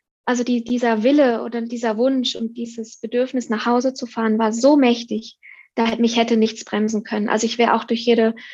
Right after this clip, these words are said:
Polizeisperre durchgebrettert mit <laughs> meinem kleinen Auto. Du hast da so einen Trieb in dir. Und ich seh mich auch noch in diesem Auto sitzen, äh, diese Autofahrt, die eigentlich nur eine Stunde dauert, aber die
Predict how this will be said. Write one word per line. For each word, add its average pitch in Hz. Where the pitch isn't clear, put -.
Polizeisperre 220
durchgebrettert 226
mit 220
<laughs> -
meinem 302
kleinen 262
Auto. 247
Du 262
hast 285
da 254
so 269
einen 247
Trieb 277
in 226
dir. 233
Und 240
ich 240
seh 262
mich 262
auch 233
noch 233
in 233
diesem 233
Auto 262
sitzen, 233
äh, -
diese 233
Autofahrt, 240
die 247
eigentlich 240
nur 233
eine 233
Stunde 233
dauert, 214
aber 220
die 214